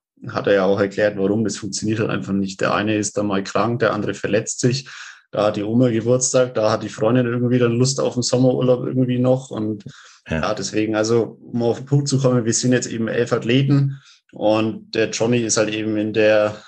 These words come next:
Speaker 1: verantwortungsvollen Position, würde ich mal sagen, eben, ähm, aus diesen elf Athleten immer die fünf richtigen Athleten dann rauszusuchen, die dann entsprechend bei den Rennen dann auch am Start sind.
Speaker 2: Hm.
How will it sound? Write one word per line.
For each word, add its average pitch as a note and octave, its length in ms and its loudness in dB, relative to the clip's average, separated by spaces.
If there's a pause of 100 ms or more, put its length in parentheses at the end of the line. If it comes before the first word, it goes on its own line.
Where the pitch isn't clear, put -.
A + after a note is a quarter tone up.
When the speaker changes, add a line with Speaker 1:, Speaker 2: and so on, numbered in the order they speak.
(140)
Speaker 1:
verantwortungsvollen G#2+ 880 0
Position, G#2 560 0
würde G#2 160 2
ich G2+ 100 -4
mal G#2 140 0
sagen, G2 340 0
eben, G2 400 0 (640)
ähm, G2 240 -2
aus G2+ 280 0
diesen A2 260 2
elf A2 240 0
Athleten A2 360 0
immer A2+ 220 2
die F#2+ 100 -2
fünf G#2+ 300 -4
richtigen G#2 340 -2
Athleten G#2 360 0
dann G2+ 120 2
rauszusuchen, G#2+ 680 0
die G2+ 100 -6
dann G#2 160 0
entsprechend - 480 -4
bei G2+ 100 2
den G2+ 140 2
Rennen G#2 240 0
dann G2+ 160 0
auch G2 140 -2
am F#2 80 -2
Start G2 320 -4
sind. F2+ 260 -6 (300)
Speaker 2:
Hm. E2 280 2